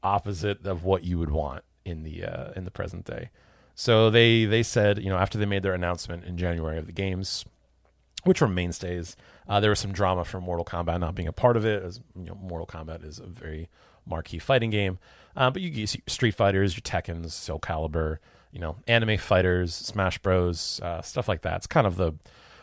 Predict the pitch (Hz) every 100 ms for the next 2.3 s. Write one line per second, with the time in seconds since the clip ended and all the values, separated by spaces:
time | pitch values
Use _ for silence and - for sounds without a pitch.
0 | _ 151 139 127 127 127 123 117 113 98
1 | 82 80 - 78 90 - _ _ 101 92
2 | 87 78